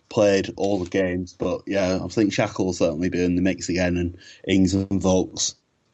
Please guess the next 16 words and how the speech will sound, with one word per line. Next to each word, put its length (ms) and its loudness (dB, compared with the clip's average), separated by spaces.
would 180 -2
be, 260 2
uh, 200 4
probably 320 4
my 180 2
nominations. 560 -2
We've 80 2
had 100 2
a 60 -6
couple 200 -4
of 40 -20
questions 400 -4
on 140 -2
the 80 -2
chat 260 -4
saying, 340 -6